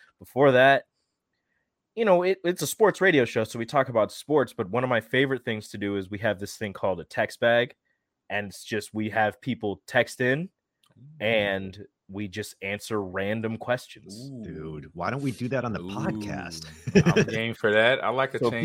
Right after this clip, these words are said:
Speaker 1: people will
Speaker 2: up.
Speaker 1: just text in some ran-, some weird things. Like, some, there was one, it was one of my favorite ones. It said, if, <sighs> oh, what was it? It was something around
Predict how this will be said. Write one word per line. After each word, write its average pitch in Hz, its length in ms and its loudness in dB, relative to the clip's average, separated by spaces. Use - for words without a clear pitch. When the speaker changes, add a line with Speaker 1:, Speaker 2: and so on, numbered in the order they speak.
Speaker 1:
people 151 120 4
will 143 100 8
Speaker 2:
up. 127 100 2
Speaker 1:
just 131 200 -6
text 127 300 0
in 131 140 -2
some 117 260 -4
ran-, 110 300 0
some 110 260 -6
weird 117 360 2
things. 104 300 -4
Like, 92 120 -6
some, 123 260 -6
there 139 120 4
was 151 160 0
one, 123 300 2
it 110 60 -4
was 113 120 -6
one 135 100 -2
of 147 40 -4
my 123 100 -2
favorite 101 360 0
ones. 87 260 -8
It 101 160 -10
said, 98 320 0
if, 117 460 -2
<sighs> - 240 -16
oh, 107 180 -4
what 92 260 -6
was 90 200 -12
it? - 120 -16
It 113 60 -4
was 113 140 -6
something 147 300 -4
around 117 560 0